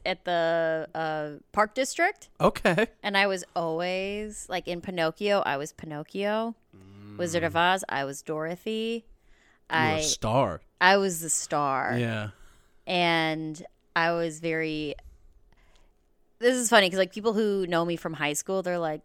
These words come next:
Speaker 1: "Hmm, Liz, like, yeah, you're funny, but you're not, like, funny enough to be
Speaker 2: Mm-hmm.
Speaker 1: a comedian." But, like, if you knew me as a kid, I was very funny and, like, always pushing the envelope, doing silly, goofy things.
Speaker 2: Really?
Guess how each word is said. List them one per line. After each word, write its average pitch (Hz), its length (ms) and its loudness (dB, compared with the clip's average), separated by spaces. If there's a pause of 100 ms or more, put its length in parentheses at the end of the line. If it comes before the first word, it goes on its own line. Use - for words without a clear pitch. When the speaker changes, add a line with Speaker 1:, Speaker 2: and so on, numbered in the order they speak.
Speaker 1:
"Hmm, 196 440 -8
Liz, 208 340 -2
like, 160 200 -8
yeah, 440 260 2
you're 466 80 2
funny, 175 580 2
but 165 220 2
you're 196 100 -4
not, 240 140 4
like, - 160 -6
funny 170 840 2
enough 156 240 2
to 117 80 -4
be 175 100 -4
Speaker 2:
Mm-hmm. 165 60 -2
Speaker 1:
a - 40 -4
comedian." 160 640 -4 (360)
But, 214 80 6
like, 208 160 6
if 196 120 -4
you 214 100 -2
knew 254 160 2
me 240 160 2
as 180 100 0
a 151 80 -4
kid, 254 400 2
I 175 120 4
was 156 140 -2
very 165 480 2
funny 147 680 -6 (480)
and, 180 160 -4
like, 147 260 -4
always 196 720 4
pushing 185 440 -2
the 160 120 -2
envelope, 170 640 0
doing 175 300 -4
silly, 175 440 -2
goofy 165 380 -8
things. 170 800 0
Speaker 2:
Really? 156 540 4